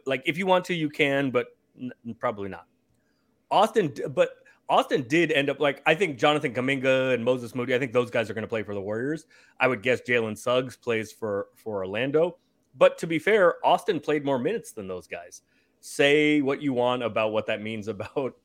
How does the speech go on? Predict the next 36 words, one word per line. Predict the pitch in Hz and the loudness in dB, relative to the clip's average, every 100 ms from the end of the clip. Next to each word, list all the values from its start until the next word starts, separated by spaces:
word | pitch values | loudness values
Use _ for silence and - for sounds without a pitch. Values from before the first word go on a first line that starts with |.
| _ - | _ -6
their | 117 | -4
relative | 107 107 110 113 101 | -2 -4 -4 -6 -8
place | - 110 - | -4 -4 -6
in | 98 | -10
the | |
league. | 95 113 190 - _ _ _ _ _ _ - | -6 -4 -6 -8 _ _ _ _ _ _ -4
But | 196 120 | -4 -4
generally, | 117 180 196 185 156 151 147 139 - _ _ _ _ - 110 | 0 4 4 4 6 6 4 2 -8 _ _ _ _ -20 -2
guys | 135 135 131 117 117 | 2 4 4 2 0
that | 117 | 2
are | 113 104 _ _ _ 127 120 | 0 -2 _ _ _ -18 -4
going | 127 127 127 | -2 0 -2
into | 131 135 | -4 0
their | 117 | 0
second | 110 127 117 104 | 2 0 0 -4
year, | 104 98 - | -6 -6 -4
unless | 160 160 165 170 - | -2 0 2 2 2
you | 156 | 2
have | 135 | 2
established | 135 - 120 123 123 - | 0 2 4 4 0 -4
yourself | 120 - 117 107 - | -8 -2 0 0 0
as, | 110 104 101 104 | 0 0 0 -2
like, | 101 98 - _ _ _ _ _ _ _ _ _ | -4 -4 -14 _ _ _ _ _ _ _ _ _
you | 135 | -2
know, | 98 85 - - | -2 -2 -6 -2
a, | 117 110 - | 0 -2 -4
an | 127 131 | -4 0
upper | 151 139 135 | 0 2 0
tier | 123 - 131 | -2 0 0
rotation | 117 117 113 127 147 | 2 0 2 -2 -2
player, | 143 175 | 0 0
generally | 127 160 180 165 | 2 2 2 0
those | 139 131 | 0 -2
guys | 131 117 - | -2 -2 -2
play. | 117 95 - _ _ _ _ | -2 -4 -6 _ _ _ _
So | - 135 | -2 0